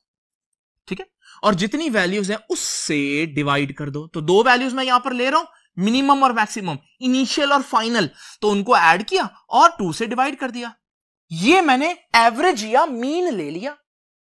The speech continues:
किसका मीन लिया? आप कहेंगे करंट का। नहीं, नहीं, करंट का नहीं है ये, ये करंट की वैल्यू का नहीं बल्कि करंट के स्क्वायर्स का एवरेज है।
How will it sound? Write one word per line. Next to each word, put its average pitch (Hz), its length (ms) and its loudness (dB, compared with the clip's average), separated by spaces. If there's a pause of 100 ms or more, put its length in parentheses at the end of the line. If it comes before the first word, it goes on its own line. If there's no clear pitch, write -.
किसका 370 260 4
मीन 359 200 -2
लिया? 208 380 -6
आप 170 140 2
कहेंगे 214 220 -4
करंट 208 300 -4
का। 185 140 -4
नहीं, 254 200 -6
नहीं, 381 300 -6
करंट 302 260 -2
का 403 140 2
नहीं 427 140 0
है 453 120 0
ये, 254 260 4 (400)
ये 285 180 0 (160)
करंट 330 360 2
की 381 260 2
वैल्यू 220 520 4
का 349 160 0
नहीं 415 140 -2
बल्कि 311 320 0
करंट 302 320 -2
के 415 200 -2
स्क्वायर्स 415 1000 0
का 294 460 4 (260)
एवरेज 170 360 -2
है। 220 180 -2